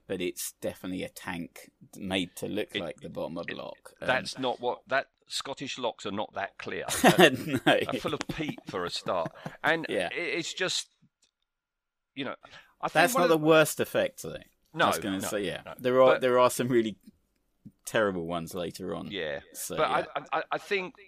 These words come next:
Speaker 2: for me with, with Highlander back then, yeah, yeah, I, I really enjoyed it. But we've, what, we've seen so much since, you know, so much more has come down. And a film that was out, I don't, around about the same time, a little bit later. This scene with, um,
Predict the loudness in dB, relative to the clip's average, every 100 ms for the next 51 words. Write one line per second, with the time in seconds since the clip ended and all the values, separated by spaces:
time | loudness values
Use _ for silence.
0 | -12 -6 -4 -4 -6 -8 -10 -8 -10 -4
1 | -2 -2 -2 -4 -4 -4 -2 -2 -2 -4
2 | -4 0 0 -2 -8 -4 -2 -2 -4 -10
3 | -8 -8 -6 -8 -8 -8 -8 -8 -12 -12
4 | -8 -6 -6 -6 -10 -6 -4 -4 -4 -4
5 | -4 -6 -6 -8 -8 -8 -10 -12 -12 -12
6 | -10 -6 -4 -4 -8 -12 -8 -8 -8 -8
7 | -6 -6 -6 -8 -4 -4 -2 -6 -8 -8
8 | -6 -6 -8 -10 -8 -6 -6 -12 -10 -10
9 | -10 -16 -10 -8 -6 -6 -6 -6 -6 -6
10 | -6 -8 -8 -10 -10 -12 -8 -8 -6 -6
11 | -6 -6 -20 -20 -6 -2 0 -2 -2 -2
12 | -4 -6 -12 -10 -10 -10 -16 _ -8 -4
13 | -2 -2 -4 -8